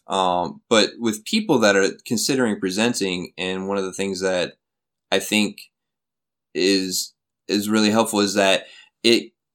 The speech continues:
in my presentations, it's been very fluid. I've tried to make sure that it was, uh, an interactive kind of experience and not just me up,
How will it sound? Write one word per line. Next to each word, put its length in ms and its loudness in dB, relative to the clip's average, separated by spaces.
in 120 4
my 880 6
presentations, 1300 0
it's 320 0
been 640 -2
very 400 2
fluid. 1080 0
I've 200 -6
tried 220 0
to 60 -2
make 280 -2
sure 260 -2
that 220 -2
it 120 -4
was, 540 -6
uh, 160 -4
an 200 -6
interactive 1000 0
kind 400 -8
of 220 -6
experience 640 -6
and 100 -6
not 300 -2
just 340 -8
me 560 -6
up, 260 2